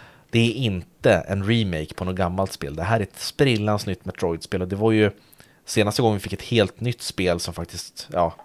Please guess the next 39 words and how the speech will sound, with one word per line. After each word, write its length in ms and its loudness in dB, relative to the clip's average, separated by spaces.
om 140 -6
man 100 0
bortser 240 -2
från 140 -8
Federation 420 -2
Force, 420 0
så 160 -2
var 300 4
ju 80 2
det 220 2
Metroid 460 -4
Other 240 -4
M 300 -2
för 180 -12
elva 400 0
år 240 0
sedan. 360 -8
Och 220 -6
Metroid 320 0
Dread, 440 2
det 120 2
verkar 320 4
ju 80 2
bli 320 2
väldigt 800 -2
skrämmande, 760 2
för 300 -4
i 140 -2
den 200 2
här 80 0
trailern 480 0
som 140 -6
vi 80 -2
fick 320 -6
nu 80 -6
under 280 -4
E 220 -2
tre 220 -2
tjugohundratjugoett 920 -6